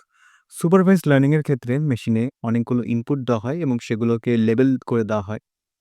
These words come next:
যাতে করে মেশিন বুঝতে পারে কোন জিনিসটা কী এবং সেই অনুযায়ী মেশিন আউটপুট দেয়। আমি এক্ষেত্রে একটা উদাহরণ নিচ্ছি, যেমন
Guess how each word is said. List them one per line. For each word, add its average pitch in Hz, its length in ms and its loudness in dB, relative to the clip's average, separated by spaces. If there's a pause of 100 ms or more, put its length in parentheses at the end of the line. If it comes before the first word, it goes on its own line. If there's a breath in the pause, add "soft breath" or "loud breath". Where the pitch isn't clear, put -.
(240)
যাতে 139 220 2
করে 180 140 0
মেশিন 143 360 2
বুঝতে 131 320 0
পারে 127 320 2
কোন 120 240 0
জিনিসটা 131 400 0
কী - 220 -18 (540)
এবং 139 260 0
সেই 139 300 2
অনুযায়ী 151 400 2
মেশিন 165 420 -2 (180)
আউটপুট 120 500 -4
দেয়। 95 180 -12 (1120)
আমি 165 360 2
এক্ষেত্রে 156 340 -2
একটা 151 160 -2
উদাহরণ 135 360 2
নিচ্ছি, 135 360 -2
যেমন 110 340 -4